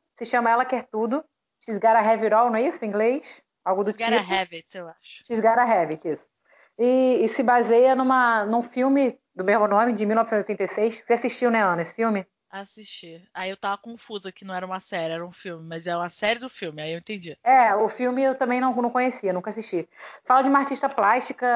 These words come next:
Speaker 1: é, ela vive no Brooklyn e ela sofre com a gentrificação. É, aborda a questão social,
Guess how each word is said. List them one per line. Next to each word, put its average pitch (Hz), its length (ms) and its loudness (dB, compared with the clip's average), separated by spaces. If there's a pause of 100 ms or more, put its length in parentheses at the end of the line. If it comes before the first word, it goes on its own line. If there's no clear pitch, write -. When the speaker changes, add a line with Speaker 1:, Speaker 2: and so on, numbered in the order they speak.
Speaker 1:
é, 196 480 0
ela 196 160 0
vive 226 160 -2
no 247 80 -2
Brooklyn 233 580 -2
e 180 60 -6
ela 185 160 0
sofre 214 300 -2
com 214 80 0
a - 20 -2
gentrificação. 196 800 -4 (480)
É, 196 120 2
aborda 214 300 4
a - 20 0
questão 240 240 -4
social, 220 800 2